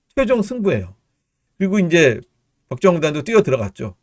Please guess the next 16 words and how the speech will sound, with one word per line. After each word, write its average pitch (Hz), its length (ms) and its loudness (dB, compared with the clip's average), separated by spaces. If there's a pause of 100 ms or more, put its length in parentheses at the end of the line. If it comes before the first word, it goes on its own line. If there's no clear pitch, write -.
안 135 180 -8
뛰어 180 180 4
들어가면 151 320 0
이제 120 80 -6
승부가 123 320 -10
안 95 80 -8
되니까. 98 180 -12
그래서 139 140 -8
다시 190 300 -2
흙이 196 260 -2
좋아졌고요. 143 680 0 (1300)
이렇게 127 280 -2
왔을 98 360 -6
때 131 360 -4 (500)
이수가 170 720 2 (1160)
갑자기, 190 520 2